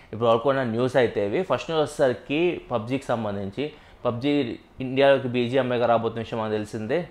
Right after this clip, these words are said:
బ్యాటిల్ గ్రౌండ్ మొబైల్ ఇండియాగా. రీసెంట్గా అనౌన్స్‌మెంట్ జరగగానే పబ్జీ మొబైల్ ఇండియా YouTube ఛానల్, దీని పేరు కూడా ఇప్పుడు చేంజ్ చేసేస్తారు, బ్యాటిల్ గ్రౌండ్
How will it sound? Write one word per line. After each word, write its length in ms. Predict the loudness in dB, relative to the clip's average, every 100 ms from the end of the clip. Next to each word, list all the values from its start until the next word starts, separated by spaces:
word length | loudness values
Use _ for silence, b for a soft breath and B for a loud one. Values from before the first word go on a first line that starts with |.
| -6
బ్యాటిల్ 460 | -2 0 -2 -4 2
గ్రౌండ్ 280 | 2 2 -2
మొబైల్ 360 | -2 -2 -2
ఇండియాగా. 600 | -6 -2 -2 0 0 -2 B -4
రీసెంట్గా 520 | -2 0 -2 0 0
అనౌన్స్‌మెంట్ 420 | 0 -2 -2 0
జరగగానే 420 | 2 2 0 0
పబ్జీ 320 | 0 -2 -2 -4
మొబైల్ 360 | -2 -2 -2
ఇండియా 320 | -4 0 2
YouTube 460 | 2 -2 -4 -4 -2
ఛానల్, 260 | 0 -2 -6
దీని 240 | -6 -2
పేరు 220 | 2 2
కూడా 140 | 4 0
ఇప్పుడు 260 | -2 -2
చేంజ్ 180 | -2 0
చేసేస్తారు, 380 | -2 -2 -2 0
బ్యాటిల్ 380 | 0 0 -2 -2
గ్రౌండ్ 500 | -2 -2 -2 -4